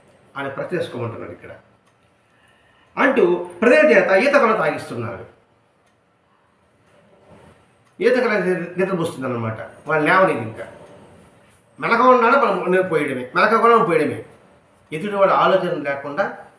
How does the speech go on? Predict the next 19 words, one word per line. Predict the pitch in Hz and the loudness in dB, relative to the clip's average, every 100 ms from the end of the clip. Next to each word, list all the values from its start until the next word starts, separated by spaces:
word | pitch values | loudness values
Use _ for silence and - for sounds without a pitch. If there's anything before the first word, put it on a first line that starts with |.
| _ 151 | _ -8
చేయడమే | 143 139 143 - - - - - - - - | -6 -8 -8 -12 -20 -20 -20 -20 -20 -20 -12
నేటి | 117 135 151 | -8 -6 -6
గురువుల | 117 135 135 | -8 -8 -8
యొక్క | - - | -10 -10
పరిస్థితి. | 110 110 - - - - - - - - - - - - _ _ _ _ _ _ _ _ _ _ _ _ _ _ 160 | -14 -14 -20 -20 -20 -20 -20 -20 -20 -20 -20 -20 -20 -20 _ _ _ _ _ _ _ _ _ _ _ _ _ _ 2
వాడు | 202 196 | 2 4
లేచాడు | 269 277 220 | 4 6 4
అనుకో, | - - - - - - _ - | 2 0 -2 -8 -18 -20 _ -16
ఇంక | 160 | -8
మన | 160 | -4
మాట | 170 190 | -2 -2
వినడు. | 180 180 143 - - _ _ _ _ _ _ _ _ _ _ _ _ _ _ _ _ _ - | -4 -6 -8 -12 -20 _ _ _ _ _ _ _ _ _ _ _ _ _ _ _ _ _ -6
అందుకని | 196 233 | 0 2
మనం | 208 180 | 2 0
పడుకోబెట్టాడు, | 196 190 170 156 131 | -2 -2 -2 -4 -8
జో-, | 131 156 147 156 | -8 -8 -6 -4
జో | 160 | -6
కొడతా | 151 151 | -4 -2
ఉన్నాడు, | 147 131 | -2 -4